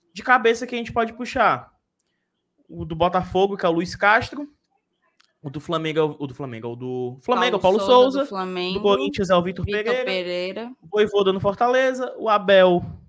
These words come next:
Speaker 1: no Palmeiras. Só que eu lembrei de cinco já. Só,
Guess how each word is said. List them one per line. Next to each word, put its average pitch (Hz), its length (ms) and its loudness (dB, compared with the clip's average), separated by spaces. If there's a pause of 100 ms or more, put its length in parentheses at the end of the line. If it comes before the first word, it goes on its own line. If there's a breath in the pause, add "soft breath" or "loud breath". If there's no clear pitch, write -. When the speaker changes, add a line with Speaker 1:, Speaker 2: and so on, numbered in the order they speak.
(260)
Speaker 1:
no 156 380 -4
Palmeiras. 247 840 0 (300)
Só - 160 -6
que 339 60 -8
eu 311 40 -4
lembrei 330 240 -4
de - 60 -12
cinco 226 300 -6
já. 120 300 -4 (720)
Só, 359 680 -2